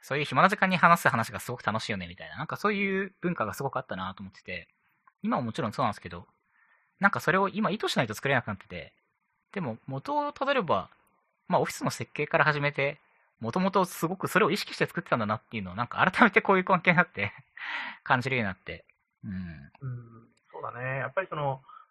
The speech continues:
Speaker 2: リアルな空間があることでそういう余白を作りやすくなるし、
Speaker 1: うん。
Speaker 2: この、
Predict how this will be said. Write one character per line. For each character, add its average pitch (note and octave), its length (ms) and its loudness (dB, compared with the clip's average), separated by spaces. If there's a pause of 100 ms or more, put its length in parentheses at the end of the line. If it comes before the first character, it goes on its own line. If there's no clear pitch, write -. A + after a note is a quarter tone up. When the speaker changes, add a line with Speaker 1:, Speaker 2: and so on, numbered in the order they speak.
(240)
Speaker 2:
リ A#3+ 180 -8
ア - 20 -8
ル F#4 120 -8
な G#3+ 140 -2
空 A#3+ 320 -10
間 A#3+ 640 -4 (200)
が A3+ 260 -2
あ C4+ 60 -2
る D4 140 -8
こ G#3+ 140 -6
と - 60 -20
で F3+ 140 -8
そ F#3 120 -2
う F3+ 40 -2
い D#3+ 180 -4
う C#3+ 40 2
余 F3+ 180 0
白 G3 220 -2
を F#3+ 80 -2
作 - 180 -18
り F#3 80 -4
や G3 100 2
す - 60 -20
く - 80 -12
な B2+ 140 -4
る A2 80 -14
し、 A#2+ 260 -10
Speaker 1:
う G2+ 260 -4
ん。 - 20 -10
Speaker 2:
こ C3 80 -6
の、 A#2 260 -4